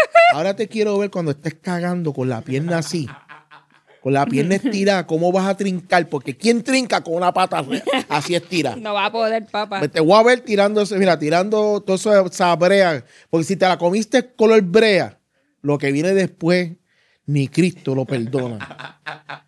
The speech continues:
Speaker 1: Llegamos, puñetoski. El Yossi, uno de, mira, nuestro encamado.
Speaker 2: El Yossi.
Speaker 1: El Lai en la casa. Oye, a nosotros nos iba a vi-, a mí me escribió un, eh, uno de los muchachos que nos sigue que iba a venir para acá, y yo creo que se perdió.
Speaker 2: Sí. No,
Speaker 1: Nunca
Speaker 2: pero
Speaker 1: llegó.
Speaker 2: para, estoy viendo algo.
Speaker 1: Ajá.
Speaker 2: Este,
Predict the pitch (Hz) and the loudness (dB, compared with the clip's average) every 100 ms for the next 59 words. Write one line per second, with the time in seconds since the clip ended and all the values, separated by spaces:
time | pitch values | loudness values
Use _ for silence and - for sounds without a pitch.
0 | _ _ _ - 147 147 175 196 196 196 | _ _ _ -2 2 4 2 0 -2 -4
1 | 170 156 160 175 - 143 110 98 _ _ | -2 -2 2 0 0 -6 -6 -8 _ _
2 | _ 160 151 170 226 214 160 160 160 165 | _ -2 2 4 4 2 0 0 0 2
3 | 170 156 151 135 180 131 175 202 185 185 | 0 0 -4 -6 -4 0 2 4 2 -2
4 | 170 156 - _ 147 147 160 196 196 180 | -6 -14 -16 _ 0 4 4 4 2 2
5 | 190 147 226 262 202 165 180 262 277 277 | 0 0 2 2 0 -2 -2 0 2 2
6 | 269 269 175 156 214 254 254 254 247 - | 0 -2 -6 -4 -4 -4 -4 -4 -4 -2
7 | 208 190 202 214 214 220 202 220 208 202 | -2 0 -2 -2 -2 -2 -2 -2 -2 -4
8 | 202 190 - 226 208 160 160 185 190 185 | -4 -4 -4 -4 -2 -2 0 -2 -2 -2
9 | 196 170 170 139 147 160 170 156 139 120 | -2 0 -2 -4 -6 -6 -4 -6 -6 -8
10 | 98 123 - _ _ _ - 208 180 - | -6 -8 -8 _ _ _ -6 -4 -4 -6
11 | 220 427 453 370 330 339 277 202 - _ | -4 -2 0 2 2 2 0 -2 -6 _
12 | _ - 254 254 302 370 508 508 247 175 | _ -8 -6 -2 -2 -2 -4 -2 0 0
13 | 170 175 160 147 135 143 120 - _ _ | -2 -4 -2 -2 0 -2 -4 -12 _ _
14 | _ - 240 226 _ 220 | _ -4 -2 -2 _ -8